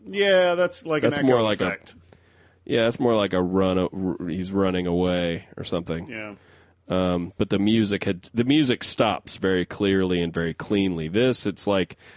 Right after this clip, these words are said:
Speaker 2: it's as though it goes on forever.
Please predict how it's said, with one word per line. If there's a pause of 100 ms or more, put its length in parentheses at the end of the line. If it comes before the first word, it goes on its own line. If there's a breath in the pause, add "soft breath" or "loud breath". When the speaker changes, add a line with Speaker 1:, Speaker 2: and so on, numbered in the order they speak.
(120 loud breath)
Speaker 2:
it's
as
though
it
goes
on
forever.